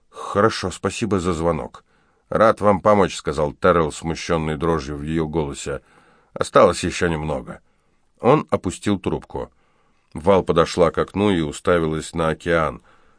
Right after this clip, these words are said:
Люди загорали, плавали, но эта картина не радовала молодую женщину.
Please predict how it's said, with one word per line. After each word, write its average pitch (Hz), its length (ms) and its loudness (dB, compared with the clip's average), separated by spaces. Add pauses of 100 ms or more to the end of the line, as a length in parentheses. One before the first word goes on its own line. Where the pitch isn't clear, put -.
Люди 98 280 0
загорали, 85 540 2
плавали, 85 640 2 (480)
но 98 180 0
эта 143 180 2
картина 143 420 2
не 139 140 4
радовала 82 480 4
молодую 85 420 4
женщину. 71 600 -4